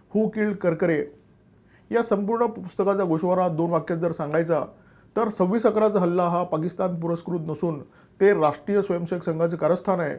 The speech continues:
आणि राष्ट्रीय स्वयंसेवक संघाने हेमंत करकरे,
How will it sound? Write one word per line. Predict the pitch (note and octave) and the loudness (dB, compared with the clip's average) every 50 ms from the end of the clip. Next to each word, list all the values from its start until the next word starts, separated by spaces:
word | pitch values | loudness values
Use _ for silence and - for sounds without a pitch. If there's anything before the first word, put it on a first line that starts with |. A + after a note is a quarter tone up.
| - - _ - _ _ _ _ - - | -10 -16 _ -20 _ _ _ _ -6 -4
आणि | D#3+ F3+ G#3+ A#3 B3+ C4+ - - - _ _ _ _ - _ _ - D#3 | -2 0 0 -2 -4 -6 -8 -12 -18 _ _ _ _ -20 _ _ -2 0
राष्ट्रीय | E3 E3 - - A#3+ B3 C4 | 0 0 0 0 0 2 2
स्वयंसेवक | B3 B3 G#3+ F#3+ F#3+ - G3+ E3+ | 2 2 2 0 0 0 -2 -4
संघाने | - F3+ E3 D#3+ D#3+ E3 E3+ F3 E3+ | -2 -4 -4 -4 -2 -2 -2 -2 -2
हेमंत | D#3 D3 D#3 E3 F3+ F3 E3 D3 | -4 -4 -4 -4 -4 -6 -6 -6
करकरे, | D3+ D3 D3 F3 E3 D#3 C#3+ C#3+ | -6 -6 -4 -2 -2 -2 -2 -4